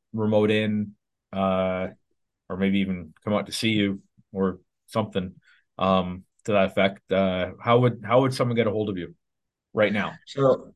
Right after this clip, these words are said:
Speaker 2: I'd say at the moment, um, my Instagram account, which is, uh,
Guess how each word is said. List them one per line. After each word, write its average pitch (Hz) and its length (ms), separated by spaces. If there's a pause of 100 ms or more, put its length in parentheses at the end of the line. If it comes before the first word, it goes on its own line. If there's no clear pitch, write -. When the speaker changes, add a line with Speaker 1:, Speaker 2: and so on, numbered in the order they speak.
(160)
Speaker 2:
I'd 156 140
say 160 260
at 147 140
the 143 100
moment, 147 400 (120)
um, 110 420
my 110 320
Instagram 131 640
account, 135 500 (240)
which 117 360
is, 104 500
uh, 92 380